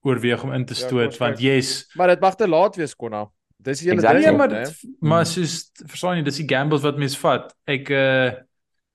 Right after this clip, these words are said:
Speaker 1: ehm, ja, ek, ek s-, ek sal eers dit wil sien. I mean, ek weet nie, ek voel net hy het na daai Golden Boot season het hy net, en yes,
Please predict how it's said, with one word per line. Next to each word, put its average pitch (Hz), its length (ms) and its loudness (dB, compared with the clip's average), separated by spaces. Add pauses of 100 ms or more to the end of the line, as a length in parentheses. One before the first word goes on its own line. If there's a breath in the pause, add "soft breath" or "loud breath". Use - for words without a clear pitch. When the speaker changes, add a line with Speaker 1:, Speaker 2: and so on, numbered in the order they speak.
(280)
Speaker 1:
ehm, 117 840 -2 (2250)
ja, 123 200 2 (200)
ek, 117 160 -8
ek 139 200 -6
s-, - 160 -10 (100)
ek 156 220 -2
sal 156 160 0
eers 156 200 2
dit 131 200 2
wil 139 120 2
sien. 135 260 -2 (240)
I 139 140 -2
mean, 123 240 -2 (600 loud breath)
ek 123 160 -4
weet 120 140 -6
nie, 123 100 -6
ek 131 160 -4
voel 143 160 0
net 127 160 0
hy 117 140 0
het 117 120 -10 (200)
na 127 220 2 (120)
daai 135 200 4
Golden 120 360 0
Boot 120 200 -4
season 117 360 -4
het 113 160 -6
hy 113 80 0
net, 127 240 -4
en 131 240 -4
yes, 117 460 -4